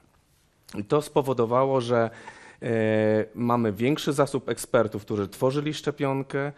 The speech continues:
którzy oceniali tą szczepionkę, e,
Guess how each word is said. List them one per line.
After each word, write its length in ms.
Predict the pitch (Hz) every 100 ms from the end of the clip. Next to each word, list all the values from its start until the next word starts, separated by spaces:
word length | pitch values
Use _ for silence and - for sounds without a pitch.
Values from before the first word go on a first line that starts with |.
| -
którzy 320 | - 101 101
oceniali 540 | 117 - 135 131 131
tą 220 | 131 135
szczepionkę, 760 | 131 147 131 131 127 127 143 170 - - - - -
e, 560 | 123 120 120 120 120